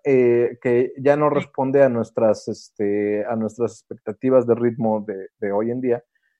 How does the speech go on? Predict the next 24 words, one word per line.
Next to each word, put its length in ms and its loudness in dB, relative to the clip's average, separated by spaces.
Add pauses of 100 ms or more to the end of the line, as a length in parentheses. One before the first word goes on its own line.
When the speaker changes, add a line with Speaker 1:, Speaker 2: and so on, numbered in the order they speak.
(220)
Speaker 1:
eh, 880 2 (140)
eh, 200 -12
eh, 380 -12
sí 260 4
se 200 6
sufre 360 0
un 120 -2
poco 260 -2
su 260 -6
cinematografía 880 -4
en 120 -4
ese 160 -8
sentido, 560 -6 (320)
si 200 -6
uno 200 0
no 180 0
está 200 -4
acostumbrado 720 -4
a 60 -4
ver 220 -4 (180)
este 240 -20
tipo 320 -8
de 80 -8
narrativas. 580 -10